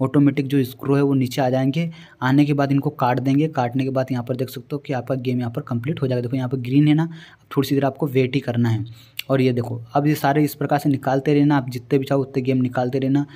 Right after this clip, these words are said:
देखो मैं यहाँ पर आपको बोला जा रहा है कि अंगूर वंगूर जो भी है जामुन, तो इनको मुझे निकालना है, तो इस प्रकार से आपको इनको निकालते रहना है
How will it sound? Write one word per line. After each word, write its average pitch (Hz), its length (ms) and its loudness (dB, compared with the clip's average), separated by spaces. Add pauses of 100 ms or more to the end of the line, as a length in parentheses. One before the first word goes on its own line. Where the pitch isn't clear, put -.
(280)
देखो 135 160 0
मैं 135 120 4
यहाँ 127 160 0
पर 131 120 -2
आपको 131 300 0
बोला 127 300 0
जा 127 120 0
रहा 127 80 2
है 127 40 -2
कि 135 120 -6
अंगूर 127 340 0
वंगूर 123 280 0
जो 120 160 -2
भी 127 100 0
है 131 100 2
जामुन, 123 440 0 (300)
तो 143 60 4
इनको 139 200 4
मुझे 139 180 6
निकालना 120 440 2
है, 120 80 -2
तो 131 100 -2
इस 139 120 -4
प्रकार 139 280 0
से 135 140 -4
आपको 156 260 -2
इनको 151 300 0
निकालते 123 600 -2
रहना 120 240 0
है 117 160 -2